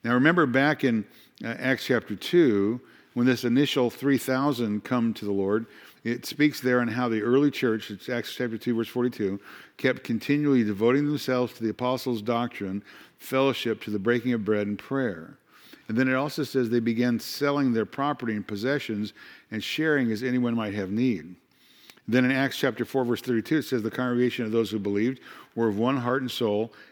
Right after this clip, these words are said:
and none of them, uh, not one of them claimed anything belonging to him as his own, but they were all in common with, they all had things in, uh, but all things were common property to them."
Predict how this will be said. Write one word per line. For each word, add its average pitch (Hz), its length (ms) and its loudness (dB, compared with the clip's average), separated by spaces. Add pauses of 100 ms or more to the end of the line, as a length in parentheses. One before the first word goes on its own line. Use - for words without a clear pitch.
and 107 140 -2
none 127 140 4
of 139 100 2
them, 120 420 -2
uh, 107 220 -8
not 120 240 -4
one 131 120 2
of 135 120 2
them 120 180 0
claimed 127 400 -2
anything 127 640 -2
belonging 117 540 0
to 107 200 -6
him 101 320 -4 (380)
as 113 180 -4
his 104 180 -6
own, 120 360 0
but 107 120 -6
they 113 100 -2
were 107 160 2
all 127 200 -2
in 110 80 -4
common 123 400 -4 (140)
with, 107 300 -6 (400)
they 117 200 0
all 127 140 4
had 131 240 0
things 131 300 0
in, 110 280 -4
uh, 107 180 -8 (920)
but 113 100 -6
all 120 240 0
things 135 360 -2
were 113 100 -2
common 127 400 -2
property 131 520 -2
to 101 200 -6
them." 90 400 -8